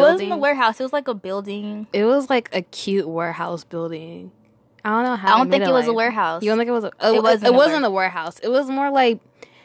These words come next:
Speaker 2: you know, like, the big college buildings?
Speaker 1: Mm-hmm.
Speaker 2: That's what it looked like. But it looked like one of those. But anyway, on the other side of it, they had, like, a, a food station.
Speaker 1: Mm-hmm.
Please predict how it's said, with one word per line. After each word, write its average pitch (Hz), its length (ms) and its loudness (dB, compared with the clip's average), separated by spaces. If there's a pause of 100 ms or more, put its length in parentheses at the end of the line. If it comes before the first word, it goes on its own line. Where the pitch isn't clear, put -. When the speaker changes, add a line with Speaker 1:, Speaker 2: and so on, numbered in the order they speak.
(140)
Speaker 2:
you 208 100 -2
know, 202 160 2
like, 262 260 0
the 190 220 -14
big 170 300 -4
college 170 460 -6
buildings? 190 600 -10
Speaker 1:
Mm-hmm. 185 260 -12
Speaker 2:
That's 175 260 -4
what 165 100 -6
it 147 60 -6
looked - 260 -16
like. - 300 -14 (580)
But 185 380 0
it 190 60 4
looked 214 180 4
like 247 120 2
one 208 140 0
of 175 60 -4
those. 160 260 -8
But 185 160 -2
anyway, 175 480 -2 (340)
on 208 140 2
the 196 100 0
other 208 200 0
side 202 360 2
of 180 180 0
it, 180 260 0
they 190 120 0
had, 185 320 0
like, 165 500 -4
a, 165 380 -4 (340)
a 170 320 -4
food 175 320 -2
station. 269 640 -2 (160)
Speaker 1:
Mm-hmm. 214 380 -6